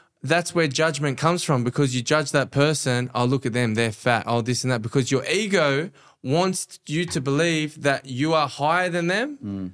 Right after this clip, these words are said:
Speaker 1: by bringing that other person down, which then m-, makes you believe that you're safe. You're not gonna get executed from the tribe
Speaker 2: Mm.
Speaker 1: because you feel safe. "Now, I'm better than those people 'cause look at them, look at their makeup,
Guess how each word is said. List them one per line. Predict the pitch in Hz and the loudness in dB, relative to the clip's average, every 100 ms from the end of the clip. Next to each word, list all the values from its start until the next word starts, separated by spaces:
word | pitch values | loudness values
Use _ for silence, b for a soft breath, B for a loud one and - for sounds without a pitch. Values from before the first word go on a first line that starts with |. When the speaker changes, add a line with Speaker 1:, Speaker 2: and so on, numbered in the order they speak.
| - | -2
Speaker 1:
by | 156 143 | 0 2
bringing | 165 180 180 | 0 0 0
that | 165 | 2
other | 160 156 | 0 0
person | 165 156 139 131 | 0 0 0 2
down, | 143 180 233 269 B B B | 2 2 0 -6 B B B
which | 143 139 | -2 -2
then | 139 180 214 214 196 B B _ - | -2 0 0 0 -4 B B _ -12
m-, | 143 143 | -12 -8
makes | 151 165 175 - | -2 0 0 -4
you | 160 208 220 | -4 -2 0
believe | 185 190 196 185 185 - | 0 0 2 0 -4 -2
that | 160 135 | 0 0
you're | 151 160 | 0 0
safe. | - 170 151 104 - | 0 0 0 -4 -4
You're | 131 | 0
not | 151 156 | 0 0
gonna | 151 | -2
get | 143 113 | 0 -2
executed | 143 143 - 135 147 131 | -4 -4 -6 -4 -2 -2
from | 127 135 | -2 0
the | 123 | -2
tribe | - 127 123 131 156 | 0 0 2 0 -4
Speaker 2:
Mm. | 104 104 | -6 -2
Speaker 1:
because | 104 131 147 123 | -2 0 0 0
you | 135 156 | -2 -2
feel | - 156 | -2 -2
safe. | 139 - 156 165 | 0 2 0 0
"Now, | 156 | -4
I'm | 147 170 | 0 0
better | 165 160 170 | 2 0 0
than | 160 151 139 | -2 -2 0
those | 135 151 | 0 0
people | 127 131 127 127 | -2 -2 -2 -2
'cause | 135 127 | -4 -4
look | 170 | -4
at | 147 | -2
them, | 151 | -4
look | 156 165 | -4 -2
at | |
their | 143 151 | -2 0
makeup, | 147 139 135 123 | 0 -2 0 -2